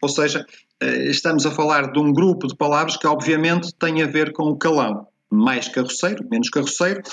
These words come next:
não podemos, na minha ótica, estar, digamos, a retirar ilações de que são sexistas, que são discriminadoras, não. Portanto, valem o que valem.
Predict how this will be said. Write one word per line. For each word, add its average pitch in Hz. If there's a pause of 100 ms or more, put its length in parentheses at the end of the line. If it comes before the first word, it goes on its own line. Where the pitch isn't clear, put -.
(140)
não 190
podemos, 127
na 123
minha 131
ótica, 135
estar, 131
digamos, 127
a 127
retirar 127
ilações 127
de 131
que 139 (240)
são 131
sexistas, 127
que -
são 127
discriminadoras, 120
não. 107
Portanto, -
valem 143
o 127
que -
valem. 104